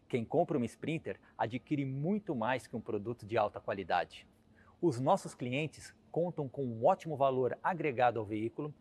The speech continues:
composto por um completo portfólio de peças e serviços, atendimento especializado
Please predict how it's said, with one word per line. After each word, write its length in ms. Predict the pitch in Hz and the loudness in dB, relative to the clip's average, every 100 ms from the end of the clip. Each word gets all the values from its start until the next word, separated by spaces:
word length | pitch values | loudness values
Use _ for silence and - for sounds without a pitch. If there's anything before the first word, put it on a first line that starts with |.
| - - | -20 -12
composto 560 | - 185 - 185 185 - | -2 -2 4 4 4 0
por 180 | - 143 | -2 -2
um 80 | 139 | 0
completo 580 | 156 117 - 190 190 | 0 0 0 0 0
portfólio 720 | 139 147 - - 131 135 110 98 | -4 -4 -4 -4 4 4 4 -2
de 120 | 110 | -12
peças 580 | _ - 151 190 165 127 | _ 2 4 4 0 -4
e 60 | |
serviços, 800 | 120 113 87 90 120 - 165 - _ _ - | -6 -8 -8 -8 -8 -8 -10 -12 _ _ 0
atendimento 840 | 160 - 226 247 175 147 147 - | 0 6 6 6 2 0 0 -6
especializado 880 | - 135 - 117 92 113 127 143 | -4 -2 0 0 0 4 4 4